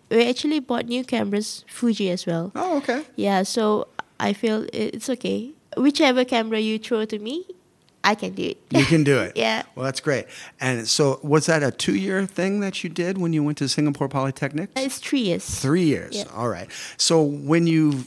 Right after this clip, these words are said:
Speaker 2: you, you went through, you did your schooling,
Speaker 1: Mm-hmm.
Speaker 2: and then what happened? Did you come straight to us, or did you
Speaker 1: No,
Speaker 2: work
Speaker 1: no,
Speaker 2: someplace
Speaker 1: no.
Speaker 2: else first?
Speaker 1: Yeah, okay. After school, I actually tried to find some jobs, like a graphic design.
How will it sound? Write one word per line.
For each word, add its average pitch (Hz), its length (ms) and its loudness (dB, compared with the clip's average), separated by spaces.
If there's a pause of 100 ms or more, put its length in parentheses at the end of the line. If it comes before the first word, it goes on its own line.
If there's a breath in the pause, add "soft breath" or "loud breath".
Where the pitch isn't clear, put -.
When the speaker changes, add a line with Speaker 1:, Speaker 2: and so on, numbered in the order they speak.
Speaker 2:
you, 135 200 -4
you 127 180 -2
went 143 200 0
through, 143 160 2
you 165 140 2
did 135 180 -2
your 202 80 -4
schooling, 120 540 -2
Speaker 1:
Mm-hmm. 240 320 -12 (120)
Speaker 2:
and 135 560 2 (380)
then 156 220 4
what 135 140 4
happened? 101 400 -6
Did 113 180 -4
you 127 140 0
come 117 360 -2
straight 120 380 -2
to 120 160 -6
us, 180 340 0
or 131 140 0
did 113 240 -6
you 294 60 2
Speaker 1:
No, 330 80 2
Speaker 2:
work 131 100 0
Speaker 1:
no, - 60 -2
Speaker 2:
someplace 127 360 0
Speaker 1:
no. 123 100 -2
Speaker 2:
else 104 160 -4
first? - 440 -10 (160)
Speaker 1:
Yeah, 233 340 0 (140)
okay. 220 340 -4 (200)
After 247 400 0
school, 339 560 -4 (100)
I 220 200 -2
actually 233 480 -4
tried 220 440 -6
to 226 100 -10
find 208 560 -6
some 202 360 -8
jobs, 196 560 -6 (100)
like 202 240 2
a 190 100 0
graphic 202 460 -2
design. 233 880 -2